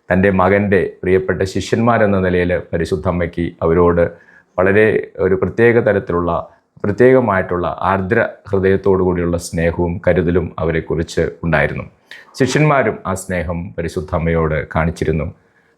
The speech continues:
നമ്മൾ ഓരോരുത്തരും അപ്പസ്തോലരാകാൻ വിളിക്കപ്പെട്ടവരാണ്, അയക്കപ്പെടുവാൻ വിളിക്കപ്പെട്ടവരാണ്. ക്രൈസ്തവരായിട്ടുള്ള ഓരോരുത്തരും നമ്മുടെ ജീവിതപാതകളിൽ നമുക്കും ഒരു മെസ്സേജ്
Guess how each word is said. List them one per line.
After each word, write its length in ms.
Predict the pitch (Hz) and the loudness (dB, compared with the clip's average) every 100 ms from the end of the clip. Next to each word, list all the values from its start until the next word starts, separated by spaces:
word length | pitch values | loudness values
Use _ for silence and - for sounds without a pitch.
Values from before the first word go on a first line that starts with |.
| - | -2
നമ്മൾ 240 | 98 104 | 2 4
ഓരോരുത്തരും 600 | 101 98 98 98 95 95 - 92 | 4 4 2 2 0 -2 -8 -6
അപ്പസ്തോലരാകാൻ 880 | - 107 110 104 95 92 90 90 | -4 -2 0 2 2 2 0 0
വിളിക്കപ്പെട്ടവരാണ്, 880 | 87 85 92 92 90 90 85 85 90 - - | -2 -2 -4 -2 0 0 0 -2 -6 -8 -2
അയക്കപ്പെടുവാൻ 720 | 92 92 101 104 95 87 85 | 0 0 0 2 2 2 0
വിളിക്കപ്പെട്ടവരാണ്. 840 | 85 - 80 85 85 82 80 78 - | -2 -2 -4 -2 0 0 -2 -4 -2
ക്രൈസ്തവരായിട്ടുള്ള 720 | 85 85 - 85 85 80 80 | -2 0 2 2 2 0 -2
ഓരോരുത്തരും 520 | 78 80 78 - 98 - _ _ _ - | -2 -2 -4 -6 -8 -10 _ _ _ 0
നമ്മുടെ 220 | 95 113 | 2 2
ജീവിതപാതകളിൽ 840 | 101 107 101 98 92 92 87 82 - _ _ _ _ _ _ 101 | 2 4 4 4 2 2 2 0 -6 _ _ _ _ _ _ 0
നമുക്കും 480 | 107 113 117 101 - | 2 2 0 0 2
ഒരു 120 | 95 | 2
മെസ്സേജ് 680 | 92 92 92 110 98 85 | 2 2 2 2 2 2